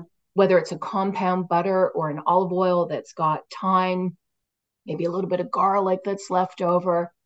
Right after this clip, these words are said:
you know, you can really, there are ways to extend the life of some of your more delicate foods, but storage and a little bit of prep just means that you're gonna use those ingredients and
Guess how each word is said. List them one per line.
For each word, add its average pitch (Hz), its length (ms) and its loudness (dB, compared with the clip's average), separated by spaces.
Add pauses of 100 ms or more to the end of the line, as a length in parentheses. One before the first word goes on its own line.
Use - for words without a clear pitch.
you 302 100 -2
know, 240 120 6
you 208 180 0
can 233 240 -2
really, 226 580 0 (420)
there 208 140 8
are 196 200 6
ways 202 440 2
to 196 100 -2
extend 185 520 -2
the 185 80 -2
life 180 560 -2 (400)
of 170 260 2
some 196 240 0
of 170 80 -4
your 175 380 -2
more 175 300 -4
delicate 156 600 -4
foods, 147 340 -6
but 185 180 -2 (280)
storage 247 1040 2 (680)
and 226 120 2
a 262 60 6
little 277 300 4
bit 269 160 6
of 269 80 0
prep - 380 -4 (180)
just - 260 -4
means 233 360 2
that - 100 -8
you're 214 100 0
gonna 226 240 -4
use 214 420 -2
those 190 220 0
ingredients 185 600 -2
and - 100 -8